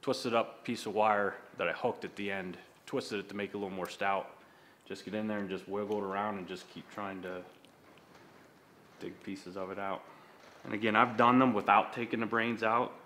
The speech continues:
You still can get it clean, it's not a big deal, but it just makes it a little easier after you boil it. <clears throat> But again, just so you can make enough room for the water to get up in there and boil it real nice. There's,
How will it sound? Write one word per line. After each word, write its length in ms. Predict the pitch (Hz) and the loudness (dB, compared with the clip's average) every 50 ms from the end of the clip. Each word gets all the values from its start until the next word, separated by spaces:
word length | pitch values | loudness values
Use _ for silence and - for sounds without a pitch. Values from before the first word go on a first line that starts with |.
| - - - - - | -20 -20 -18 -12 -12
You 80 | - | -12
still 280 | - - - 135 127 123 | -10 -6 -2 0 0 0
can 160 | 123 - 104 | -2 -6 -6
get 160 | 98 104 95 | -4 -4 -4
it 120 | 98 87 - | -4 -6 -8
clean, 300 | - 107 107 98 95 95 | -8 -8 -8 -8 -8 -10
it's 160 | 98 - - | -10 -10 -8
not 180 | 95 101 98 | -6 -4 -4
a 20 | 98 | -6
big 240 | 92 101 101 95 101 | -6 -6 -8 -6 -6
deal, 240 | 104 98 98 98 98 - | -6 -4 -4 -4 -4 -6
but 140 | 101 - - - - - - - - - - - - - - - - _ | -8 -8 -8 -12 -20 -20 -20 -20 -20 -20 -20 -20 -20 -20 -20 -20 -20 _
it 40 | - | -16
just 220 | - - - - - | -14 -14 -12 -10 -10
makes 240 | - 101 - - | -10 -10 -8 -8
it 40 | 101 | -6
a 20 | 101 | -4
little 240 | 101 101 101 101 | -4 -2 -2 -2
easier 400 | 98 98 101 95 95 95 95 95 | -2 -4 -4 -6 -6 -8 -8 -8
after 240 | 92 101 - - - | -8 -8 -10 -10 -8
you 20 | - | -6
boil 380 | 98 95 98 95 95 98 101 | -6 -4 -4 -2 -2 -2 -4
it. 100 | 101 - - - - - - - _ _ _ _ _ - | -6 -8 -10 -16 -20 -20 -20 -20 _ _ _ _ _ 4
<clears throat> 180 | - 196 139 - - - - | 6 6 6 4 0 -4 -6
But 100 | - 120 | -4 -4
again, 360 | 113 110 117 113 107 101 101 92 | -4 -2 -2 -2 -2 -2 -2 -2
just 240 | 117 117 110 - | -2 -4 -4 -4
so 80 | - 113 | -4 -4
you 120 | 110 107 | -4 -4
can 340 | 101 - 104 98 95 92 92 - - - _ _ - - _ | -4 -6 -8 -8 -8 -8 -10 -14 -18 -20 _ _ -20 -16 _
make 240 | - 104 113 113 - | -4 -2 -2 -2 -2
enough 220 | 107 104 107 104 - - | -2 -2 -2 -2 -4 -6
room 440 | 101 104 107 107 104 101 95 95 92 - - - - - - | -6 -4 -4 -4 -4 -6 -6 -8 -12 -14 -18 -20 -20 -20 -14
for 60 | - | -12
the 60 | 98 98 | -12 -10
water 380 | 95 98 95 98 104 101 95 | -8 -4 -2 0 0 0 -2
to 60 | 92 | -4
get 160 | 92 92 95 - | -4 -6 -6 -6
up 80 | - | -6
in 120 | 101 98 98 | -8 -10 -10
there 100 | 95 92 | -10 -10
and 120 | 92 92 | -10 -10
boil 260 | 95 98 95 95 98 | -8 -8 -6 -6 -6
it 40 | - | -8
real 160 | - 101 98 | -8 -10 -10
nice. 220 | 98 98 98 98 98 92 - - - - - - - - - - - - - - - - - - - - - - - - - - - - - - - - - - - - - - - - - - - - - - - - - - - - | -10 -10 -10 -10 -12 -16 -18 -20 -20 -20 -20 -20 -20 -20 -20 -20 -20 -20 -20 -20 -20 -20 -20 -20 -20 -20 -20 -20 -20 -20 -20 -20 -20 -20 -20 -20 -20 -20 -20 -20 -20 -20 -20 -20 -20 -20 -20 -20 -20 -20 -20 -20 -20 -20 -20 -20 -18 -16
There's, 340 | 208 - - - - 110 | -16 -16 -14 -14 -14 -14